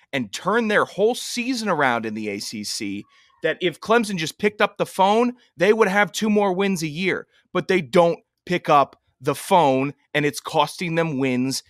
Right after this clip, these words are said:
and it's bleeding fa-, I don't know if it's bleeding fans.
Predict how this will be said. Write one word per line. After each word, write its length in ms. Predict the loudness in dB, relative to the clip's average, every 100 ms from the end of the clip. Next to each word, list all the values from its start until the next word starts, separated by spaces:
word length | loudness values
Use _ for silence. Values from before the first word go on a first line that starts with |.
| _ -6
and 100 | -4
it's 140 | -6
bleeding 1160 | -14 -16 -10 -6 -4 -2 0 2 2 2 0 -4 _ _ -18
fa-, 400 | -6 -4 -2 0
I 140 | 2
don't 100 | 0
know 80 | -4
if 60 | -12
it's 100 | -16
bleeding 360 | -12 -10 -12
fans. 520 | -12 -8 -8 -6 -10